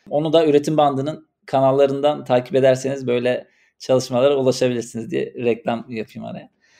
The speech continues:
Yani o şekilde araştırmalar ile hani biraz daha kullanıcımızı, müşterimizi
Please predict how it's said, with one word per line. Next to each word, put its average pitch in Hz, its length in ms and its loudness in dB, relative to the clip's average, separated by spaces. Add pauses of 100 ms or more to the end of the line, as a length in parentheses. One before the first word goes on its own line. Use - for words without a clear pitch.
(260)
Yani 165 280 0 (600)
o 185 100 0
şekilde 190 380 0
araştırmalar 170 760 2
ile 143 420 0
hani 127 200 -8 (340)
biraz 175 440 4
daha 185 460 0 (100)
kullanıcımızı, 156 1000 0
müşterimizi 151 760 0